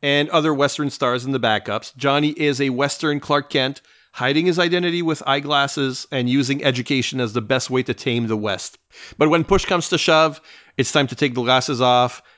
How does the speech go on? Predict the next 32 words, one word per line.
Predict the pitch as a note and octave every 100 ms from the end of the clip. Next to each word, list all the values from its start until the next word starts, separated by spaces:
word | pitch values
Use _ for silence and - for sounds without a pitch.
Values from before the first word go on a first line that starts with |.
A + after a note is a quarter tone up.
| _ _
and | -
put | - C#3
on | C3+
the | B2+
gun | B2 A#2+ A#2
belt. | A#2+ A#2 - -
So | D#3
nothing | D#3 A3 G#3+ D#3
fancy. | E3 D3 C3+ D3 D3
I | B2+ C3+
wa-, | D3
just | F3+ G3+
wanna | E3
build | B2+ D#3 D3+
up | D3
this | D3 -
hero, | D#3 D3 C#3+ C#3 C#3+ C#3
have | B2+
a | B2
good | B2+ C3
supporting | C#3 C#3+ C3+ C3+
cast | C3+ C3 C3 -
with | B2 -
some | A#2
dastardly | A2 A2 - C3 A#2+ B2+
recurring | A#2+ A#2 B2+ B2+
villains. | A#2 A#2+ A#2 A#2 A2+ - - - - -
Essentially, | D3 - - G3 F#3+ F#3 D#3 D3 D3
Johnny | G#2+ D3+ D3 D3 C#3+ C#3
has | C3 B2+ B2+ A#2+ -
his | C3+ A2+
own | D3 D3 C#3+ C#3+ C#3+